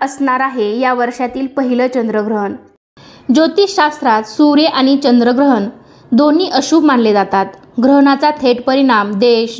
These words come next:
जग आणि सर्व राशींवर होतो. ज्योतिषशास्त्रीय गणनेनुसार वर्षातील पहिले चंद्रग्रहण होणार आहे. हे चंद्रग्रहण होळीच्या दिवशी म्हणजे चौदा मार्च रोजी होणार आहे. ज्योतिषी मानतात की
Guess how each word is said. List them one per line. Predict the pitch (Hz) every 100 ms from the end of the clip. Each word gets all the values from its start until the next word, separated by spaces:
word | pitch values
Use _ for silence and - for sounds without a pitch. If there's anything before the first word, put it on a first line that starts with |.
| 208
जग | 269 233
आणि | 208 247
सर्व | 269 - 277
राशींवर | 339 294 294 247 214
होतो. | 220 214 190 190 - - - - - -
ज्योतिषशास्त्रीय | 277 320 392 381 339 302 - 320
गणनेनुसार | 269 262 247 247 262 277 254 208 - - - -
वर्षातील | 269 294 285 330 359
पहिले | 330 311 277 294
चंद्रग्रहण | 294 269 240 233 269
होणार | 277 262 208
आहे. | 202 220 196 - - - -
हे | 330
चंद्रग्रहण | 359 359 320 330 311 269 269
होळीच्या | 262 277 254 294
दिवशी | 269 277 277 233
म्हणजे | 254 277 269 262
चौदा | 262 285 302
मार्च | 311 285 277
रोजी | 277 247 294
होणार | 277 226
आहे. | 185 202 196 - - - - - - - - -
ज्योतिषी | 285 339 403 381
मानतात | 392 320 262 285
की | 285 247